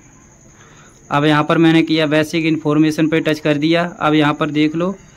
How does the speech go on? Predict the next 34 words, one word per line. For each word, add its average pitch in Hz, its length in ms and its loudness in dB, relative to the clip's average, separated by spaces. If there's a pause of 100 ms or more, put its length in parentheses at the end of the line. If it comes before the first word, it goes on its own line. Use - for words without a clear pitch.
(380)
आपके 180 380 0
channel 175 420 0
का 170 140 0
दोस्तों 170 360 -2
जो 165 120 2
यूआरएल 160 600 4
है, 170 120 0
यहाँ 165 120 0
पर 151 140 -2
देख 151 220 -2
लो 135 160 -2 (160)
channel 165 440 2
URL, 143 600 2 (500)
इस 160 200 -4
channel 170 300 4
URL 170 540 2
को 175 120 -2
आपको 170 280 0
copy 156 340 0
करना 147 280 2
है। 139 60 2
यहाँ 135 120 0
पर 147 140 -2
ये 151 120 4
देखो 160 160 0
copy 151 220 0
वाला 147 200 2
button 143 260 0
आ 139 120 2
रहा 143 80 2
है 147 60 0
यहाँ 139 120 -2
पर, 147 120 -4
ये, 165 260 0